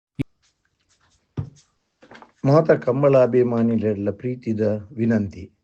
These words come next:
ಪೈಯೊಟ್ಟು ಸದಾಶಿವಣ್ಣನ ಗೌರವದಮಿತ್ತು ಆರ್ನ ಏರುನೇನ ಐದು ರಡ್ಡು ವರ್ಷದುಮ್ಮ ಗಿಡೈನೆಟ್ಟು ಪ್ರೀತಿಡು ಪೋತು ಸದಾಶಿವಣ್ಣಡೇನ ರಿಕ್ವೆಸ್ಟ್ ಮಲ್ದನ ಬುಂಡ ಉತ್ತಬುನ ಪಂಚಾಯತಿಗೆ ಮಲ್ಪನೈತೆ ಮಲ್ಲಜನ ಆತ್ ಮಲ್ಲಜನ ಇನಿಲತ್ತೇನ ಅನಿಲತ್.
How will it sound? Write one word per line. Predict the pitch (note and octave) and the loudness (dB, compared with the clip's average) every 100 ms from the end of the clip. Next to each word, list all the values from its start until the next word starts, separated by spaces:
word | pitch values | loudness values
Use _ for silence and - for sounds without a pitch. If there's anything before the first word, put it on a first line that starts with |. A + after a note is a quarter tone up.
| _ _ _ _ _ _ _ - | _ _ _ _ _ _ _ 0
ಪೈಯೊಟ್ಟು | C3 D3+ E3 - | 2 4 4 2
ಸದಾಶಿವಣ್ಣನ | - C3 B2 D3+ D3+ C#3 C3+ C3 B2 | -2 2 4 4 2 0 0 0 0
ಗೌರವದಮಿತ್ತು | A2+ A#2+ C#3+ D3+ D3 C3 B2+ A2+ - C#3+ | 2 4 6 6 6 2 0 -4 0 2
ಆರ್ನ | A#2 B2+ D3 C3 | 4 2 2 0
ಏರುನೇನ | B2 B2 B2 A#2+ A#2+ B2 | 0 0 -2 -4 -4 -2
ಐದು | B2 A#2+ A2+ | -2 -2 -2
ರಡ್ಡು | A#2+ C3+ | -2 0
ವರ್ಷದುಮ್ಮ | C#3 C3 A#2+ A#2 | 0 0 -4 -4
ಗಿಡೈನೆಟ್ಟು | G#2 A2+ D3 C#3+ A#2 A#2 | -2 0 2 2 -2 -8
ಪ್ರೀತಿಡು | A2+ B2 D#3 E3 D#3 | -10 -8 -8 -6 -4
ಪೋತು | C3+ C#3 C3+ | -2 -2 -4
ಸದಾಶಿವಣ್ಣಡೇನ | - B2+ C3 - B2 A#2+ A#2 A2+ | -4 0 0 -2 -4 0 0 2
ರಿಕ್ವೆಸ್ಟ್ | A2+ A2+ C3 - | -2 -2 -4 -4
ಮಲ್ದನ | A#2 A2 | -4 -4
ಬುಂಡ | G#2+ G2+ B2 D#3 B2 F2 F#2+ C3+ _ _ _ _ _ - | -4 -4 0 2 2 0 -10 -16 _ _ _ _ _ -4
ಉತ್ತಬುನ | C3+ C#3 F3 D3+ C#3+ C#3 | -4 2 2 4 0 -2
ಪಂಚಾಯತಿಗೆ | A#2 C3+ D3 F#3 F3+ E3+ | -2 -4 2 2 2 0
ಮಲ್ಪನೈತೆ | D3+ C#3 C3+ C3+ B2+ B2+ B2+ | 2 0 0 -2 0 0 0
ಮಲ್ಲಜನ | B2 B2 B2 A#2+ A#2+ | -2 -2 -2 -2 -2
ಆತ್ | A#2+ C#3 | -2 -2
ಮಲ್ಲಜನ | C3 B2 B2 | -2 0 0
ಇನಿಲತ್ತೇನ | A#2 B2+ D#3+ C#3+ A#2 C3+ C3+ | 0 -2 2 2 2 -2 -2
ಅನಿಲತ್. | C#3 D#3+ C#3 A#2 - | 0 2 2 0 -6